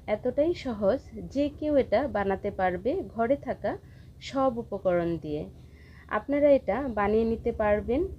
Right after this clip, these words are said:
আশা করি সিম্পল এই আলুর কুলচা রেসিপিটি আপনাদের কাছে ভালো লাগবে। তো কথা না বাড়িয়ে আমরা মূল রেসিপিটা দেখে নিব কিভাবে এই আলুর কুলচাটা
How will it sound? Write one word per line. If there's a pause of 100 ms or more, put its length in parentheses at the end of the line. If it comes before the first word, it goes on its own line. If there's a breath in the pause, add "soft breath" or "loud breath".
(240 loud breath)
আশা
করি
সিম্পল
এই (120)
আলুর
কুলচা (480 loud breath)
রেসিপিটি
আপনাদের
কাছে
ভালো
লাগবে। (760 soft breath)
তো
কথা
না
বাড়িয়ে
আমরা
মূল
রেসিপিটা
দেখে
নিব (120)
কিভাবে
এই
আলুর
কুলচাটা